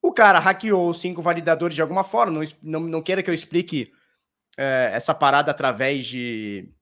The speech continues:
técnica, tá? Mas basicamente o cara dominou os cinco nós, pegou a permissão e drenou por ali. DeFi do zero mostra isso, mostra, cara. Se você faz o DeFi do zero, você sabe revogar as suas permissões.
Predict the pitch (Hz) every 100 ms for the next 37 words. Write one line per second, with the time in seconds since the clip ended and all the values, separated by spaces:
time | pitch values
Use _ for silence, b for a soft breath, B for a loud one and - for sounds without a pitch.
0 | _ _ - 190 220 160 127 120 185 226
1 | 202 247 240 247 247 247 240 220 240 196
2 | 180 180 214 233 208 220 269 - b b
3 | _ 285 226 214 202 214 226 214 240 262
4 | 262 226 254 247 247 262 254 233 247 _
5 | _ _ _ _ _ _ _ _ _ _
6 | _ _ _ _ _ 135 151 160 147 156
7 | 190 175 170 220 170 170 175 151 127 107
8 | 123 160 160 247 247 214 190 180 165 147
9 | 170 208 143 - b b b 175 180 196
10 | - 180 180 175 185 180 185 160 160 160
11 | 180 165 165 185 - 120